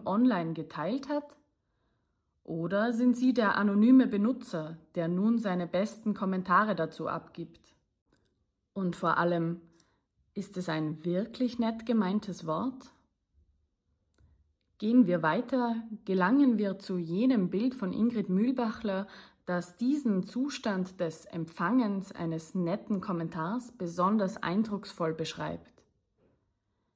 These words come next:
Im Werk Those Sweet Words ist eine anonyme Person vollständig zu uns gedreht. Sie hockt am Boden, scheinbar in der Tiefe ihrer Gefühle, und wirkt gleichzeitig offen dafür,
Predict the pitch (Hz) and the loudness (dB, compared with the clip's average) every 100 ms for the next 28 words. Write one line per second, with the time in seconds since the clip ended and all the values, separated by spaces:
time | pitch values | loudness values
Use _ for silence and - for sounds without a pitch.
0 | _ _ - 190 170 170 180 262 - - | _ _ -4 -2 0 2 2 -2 -6 -20
1 | _ _ 180 196 214 240 - 196 220 220 | _ _ -4 0 0 -2 -6 -2 0 0
2 | - 185 202 262 - - - - - - | -4 -4 -2 -4 -6 -14 -20 -20 -20 -10
3 | 196 - 190 190 185 - 180 190 233 294 | -8 -4 0 2 2 2 2 4 6 6
4 | 269 - 175 175 175 226 233 - - 247 | 4 0 -4 -2 0 0 0 -2 2 2
5 | 285 - 208 196 190 185 - - 190 151 | 2 0 -2 -2 -2 -6 -8 -4 -4 -4
6 | 147 - 160 156 156 - - - _ _ | -8 -8 -12 -8 -8 -8 -12 -20 _ _
7 | _ _ _ _ _ _ - 175 165 180 | _ _ _ _ _ _ -16 -6 -4 -2
8 | 175 240 - - 185 185 202 247 233 214 | 0 0 -2 -2 0 0 0 0 0 0
9 | 214 - _ _ - - 160 226 262 214 | -4 -12 _ _ -8 0 2 4 4 2
10 | 185 190 175 170 - 240 269 277 214 202 | 0 -2 -2 -4 -4 2 2 2 -4 -2
11 | 180 180 180 185 220 240 247 214 214 - | -2 -4 -4 -4 -2 2 2 0 -4 -12
12 | - - _ _ - 233 220 277 320 - | -20 -20 _ _ -4 -2 0 0 -2 -8
13 | - 196 240 285 - 233 214 202 - - | 0 2 2 0 -4 -4 -2 -6 -4 -4
14 | 262 - 208 185 - 196 202 | -2 0 2 0 -2 -4 -4